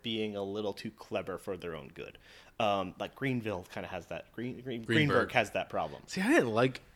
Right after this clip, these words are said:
Speaker 2: I didn't
Speaker 1: I
Speaker 2: like
Speaker 1: like
Speaker 2: Greenberg at all.
Speaker 1: No, I didn't like Greenberg at all. Um,
Speaker 2: I know Bret Easton Ellis thinks it's, like,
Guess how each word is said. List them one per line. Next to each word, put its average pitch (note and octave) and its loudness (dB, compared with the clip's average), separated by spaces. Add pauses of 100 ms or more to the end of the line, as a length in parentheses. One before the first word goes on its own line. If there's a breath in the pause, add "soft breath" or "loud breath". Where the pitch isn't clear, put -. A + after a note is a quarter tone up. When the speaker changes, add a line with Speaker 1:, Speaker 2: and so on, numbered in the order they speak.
(160)
Speaker 2:
I D#3 6
didn't C4+ 8
Speaker 1:
I D3 8
Speaker 2:
like D3 12
Speaker 1:
like C#3+ 4
Speaker 2:
Greenberg A#2 4
at F2 -8
all. A2+ 4
Speaker 1:
No, B2 6
I A#2+ 10
didn't E3 8
like D3 4
Greenberg F#2+ -2
at E2 -2
all. C#2 -6 (420 soft breath)
Um, D3 12
Speaker 2:
I - 10
know F#3 10 (220)
Bret D#3+ 8
Easton C#3 2
Ellis D3 8
thinks G#2+ -2
it's, G2 -8
like, G#2 2